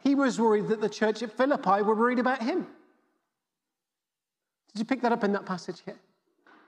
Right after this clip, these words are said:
So not only was he going out and it, he might have had some accident or he got sick or whatever,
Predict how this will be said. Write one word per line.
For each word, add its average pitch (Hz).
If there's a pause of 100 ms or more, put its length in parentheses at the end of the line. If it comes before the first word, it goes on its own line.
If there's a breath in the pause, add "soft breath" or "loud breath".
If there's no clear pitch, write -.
(440 soft breath)
So -
not 277
only 277
was 220
he 208
going 240
out 233
and 220
it, 240 (160)
he 254
might 208
have 208
had 180
some 220
accident 220
or 208
he 196
got 180
sick -
or -
whatever, 214